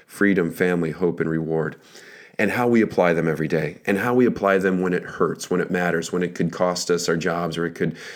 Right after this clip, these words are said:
it could get us in trouble." And, um, I said, "You know, when, when we were acquired, when Am-,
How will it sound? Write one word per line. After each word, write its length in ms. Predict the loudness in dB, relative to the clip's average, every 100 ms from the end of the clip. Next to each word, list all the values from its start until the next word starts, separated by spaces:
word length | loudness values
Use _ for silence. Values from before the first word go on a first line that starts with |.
| -6
it 140 | -2 0
could 120 | 4
get 140 | 4
us 160 | 4 2
in 80 | -2
trouble." 480 | 0 0 0 -4 -10 -20 -20 -20 -20 -4
And, 400 | 2 4 6 4
um, 240 | 4 4 2
I 60 |
said, 160 | 2 2
"You 60 | 4
know, 80 |
when, 200 | 6 4 2
when 140 | 4
we 120 | 6
were 120 | 6
acquired, 340 | 4 4 4 4
when 100 | 2
Am-, 400 | 2 2 2